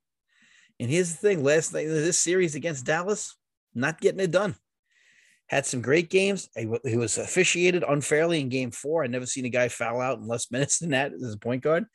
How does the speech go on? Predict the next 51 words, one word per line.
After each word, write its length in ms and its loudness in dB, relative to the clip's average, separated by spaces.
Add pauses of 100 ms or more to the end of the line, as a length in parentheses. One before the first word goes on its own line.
(400)
I 60 -10
thought 180 -4
the 60 -6
refs 320 0
really 180 -2
took, 300 -4
uh, 220 0
Phoenix 360 -4
out 140 -2
of 60 -2
that 140 -6
game 220 -6
in 120 -6
game 200 -4
four. 340 -6 (1080)
But 160 -2
when 100 -6
they 80 0
got 180 0
up 120 -2
two 120 2
nothing, 320 0
it 80 -4
did 140 -2
not 140 -6
look 160 -2
good 180 0
for, 300 0
uh, 20 -4
Dallas 420 2
'cause, 300 -10
you 80 -6
know, 80 -6
even 180 -6
though 80 -4
Dallas 380 0
was 120 -14
a 40 -20
top 240 -6
ten 160 -6
defensive 480 -8
team, 280 -6
that 140 -8 (200)
their 120 -8
defense 420 -8
wasn't 240 -6
working 260 -6
out 160 -6
too 100 -2
well. 260 -2 (1400)
But, 220 0